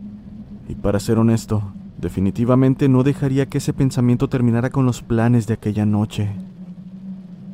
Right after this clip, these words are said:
Comenzamos a inspeccionar el lugar por la parte frontal,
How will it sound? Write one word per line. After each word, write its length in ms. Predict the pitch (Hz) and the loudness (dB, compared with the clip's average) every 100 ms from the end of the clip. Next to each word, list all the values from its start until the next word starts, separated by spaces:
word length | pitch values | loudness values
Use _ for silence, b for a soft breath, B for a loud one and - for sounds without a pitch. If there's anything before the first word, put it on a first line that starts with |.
| - 185 - - - - - - - 196 196 - 202 196 208 208 - - 202 190 - 185 - - - - - - - - - | -16 -16 -16 -16 -18 -16 -16 -16 -18 -16 -16 -16 -14 -14 -14 -16 -16 -16 -16 -16 -16 -18 -18 -18 -18 -18 -16 -16 -16 -14 -6
Comenzamos 480 | 85 101 123 143 | -2 0 2 2
a 40 | 156 | 2
inspeccionar 540 | 143 147 - 131 131 | 0 0 2 2 4
el 80 | 139 | 4
lugar 300 | 123 113 110 | 4 4 2
por 180 | 110 113 | 2 2
la 100 | 107 | 2
parte 280 | 110 107 113 | 0 -2 -2
frontal, 580 | 110 104 107 104 107 | -2 -2 0 -2 -2